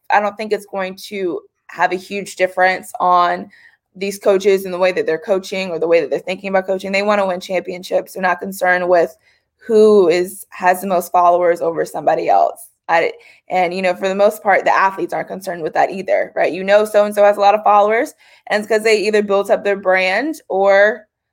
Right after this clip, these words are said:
they just have a big presence. And, you know, it's, if you want that, you build a big presence, right? It really isn't, it really isn't rocket science, right? If you wanna have this presence the way that another teammate has,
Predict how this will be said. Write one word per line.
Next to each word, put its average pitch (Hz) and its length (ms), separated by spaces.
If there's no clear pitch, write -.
they 208 100
just 226 160
have 226 160
a 226 80
big 220 260
presence. 226 580
And, 202 480
you 190 80
know, 185 140
it's, 190 280
if 185 140
you 208 120
want 220 340
that, 262 260
you 277 260
build 240 260
a 226 40
big 214 240
presence, 175 640
right? 160 140
It 190 100
really 254 220
isn't, 226 380
it 202 160
really 220 240
isn't 202 120
rocket 214 300
science, 151 400
right? 190 140
If 190 160
you 220 140
wanna 214 220
have 202 460
this 202 400
presence 202 520
the 202 80
way 190 200
that 185 300
another 202 260
teammate 190 380
has, 185 440